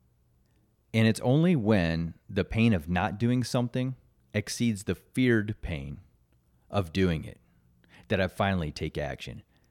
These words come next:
Sometimes that takes years to do. I read Julia Cameron's book, The Artist's Way, three years ago.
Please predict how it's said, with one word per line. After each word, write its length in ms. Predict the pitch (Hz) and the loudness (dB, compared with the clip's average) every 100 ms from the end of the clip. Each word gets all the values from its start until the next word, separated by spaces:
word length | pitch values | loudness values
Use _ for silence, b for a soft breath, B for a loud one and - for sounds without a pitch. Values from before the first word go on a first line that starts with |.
| _ _ | _ _
Sometimes 420 | - 113 139 120 | -2 0 0 0
that 140 | - | -2
takes 320 | - 101 - 90 | -2 -6 -6 -4
years 480 | 87 69 - - _ _ _ _ _ | -4 -4 -10 -20 _ _ _ _ _
to 120 | - - | -12 -8
do. 280 | 73 50 - _ _ _ _ _ _ _ _ _ _ _ _ _ b b | -8 -10 -18 _ _ _ _ _ _ _ _ _ _ _ _ _ b b
I 60 | 127 | 4
read 220 | 135 165 | 6 6
Julia 220 | 135 127 | 6 4
Cameron's 380 | 113 110 113 95 | 4 2 4 2
book, 240 | 92 92 - | 2 2 2
The 120 | 87 | 2
Artist's 300 | 85 82 - | 2 0 -4
Way, 340 | 69 58 - _ _ _ _ _ _ _ _ | -6 -8 -12 _ _ _ _ _ _ _ _
three 260 | _ 107 120 | _ 0 2
years 320 | 135 92 80 | 4 2 0
ago. 340 | 80 - 55 | -6 -8 -10